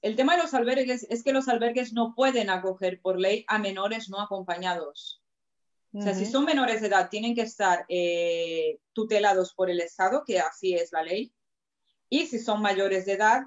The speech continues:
Speaker 1: pues, eh, dependerá de las plazas. Pero normalmente, eh, una, en, en un albergue, eh, para adultos no puede estar, eh, una, un, un menor.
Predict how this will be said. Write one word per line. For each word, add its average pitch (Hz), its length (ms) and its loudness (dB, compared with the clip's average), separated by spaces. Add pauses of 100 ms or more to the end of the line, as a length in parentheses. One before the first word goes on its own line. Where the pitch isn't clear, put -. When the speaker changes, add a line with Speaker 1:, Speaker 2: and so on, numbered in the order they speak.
(100)
Speaker 1:
pues, 170 800 2
eh, 160 640 2
dependerá 180 480 0
de 202 80 2
las 202 180 -2
plazas. 214 380 -4
Pero 185 160 -2
normalmente, 220 880 0
eh, 190 140 2
una, 190 300 0
en, 190 320 -4
en 190 120 -2
un 208 100 -2
albergue, 226 640 0
eh, 165 840 0
para 180 300 4
adultos 233 680 0 (220)
no 208 200 0
puede 233 220 4
estar, 185 400 2
eh, 175 140 0
una, 180 380 -4
un, 180 460 -8
un 185 140 -4
menor. 165 380 -8